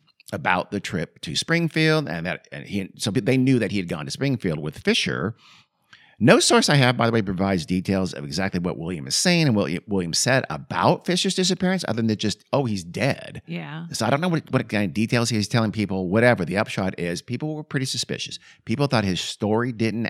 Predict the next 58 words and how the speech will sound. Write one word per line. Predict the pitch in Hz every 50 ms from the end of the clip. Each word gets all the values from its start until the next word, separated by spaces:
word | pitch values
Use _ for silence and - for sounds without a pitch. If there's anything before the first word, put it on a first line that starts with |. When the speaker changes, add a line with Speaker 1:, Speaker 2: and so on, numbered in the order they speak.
| -
Speaker 1:
add | 95 95 95 92 -
up. | - 73 65 67 - - - -
Speaker 2:
Well, | 214 226
that | 285 269 262
is | 320 349 -
suspicious. | - 160 165 - - 151 135 - -
Speaker 1:
It's | 110 95 87
very | 87 117 123 95
suspicious. | - - 62 - - - - - - - - - - - _ _ _ -
And | - - 90 87 85 82 78 -
it | - - - - - - - -
did | - 107 104
seem | - - 107
very | 85 92 90 78
convenient | - 82 71 104 101 85 78 69
as | 78 92
well. | 95 117 101 - - - _ _
Speaker 2:
Yeah. | - 170 165
Speaker 1:
So | - - - 180 160 147 110 73 85 135 143 - _ _ _ _ -
Keyes | - 87 80 78 107
is | - 147
a | 139
postmaster. | - 120 101 95 - - 92 90 95 98 - -
He | 92 92 95 90
says, | 82 80 73 71
"I'm | 69 131
gonna | 214 311
look | 214 - -
into | - 120 120 -
this | - 58 - -
a |
little | 67 65 55 58
bit." | 60 - 69 87 101 - _ - - - - - - - - - - _ _ _ -
And | - -
he, | - - - - -
again, | 78 76 - 95 76 -
he | - 76
knew | 73 73 73 80 92
that | 90 92 67 80
William | 87 87 90 90 -
had | 80 65 -
traveled | - 76 65 - - 62
to |
Springfield | - - - - 202 240 277 285 90 78 73
with | 76 -
Fisher, | - 65 - - 98 101
so | - - - 69 78
he | 104 107
wrote | 80 65 67 -
that | - - -
letter | - 60 73
to | 82 - 90
the | 87
Springfield | - - - 202 226 294 - - 50 - -
postmaster | - - - - - 60 62 57 55 - - - 78
and | 80 73
said, | - - 78 69 -
"Hey, | - 120 127 95 67 58 78 107 139 135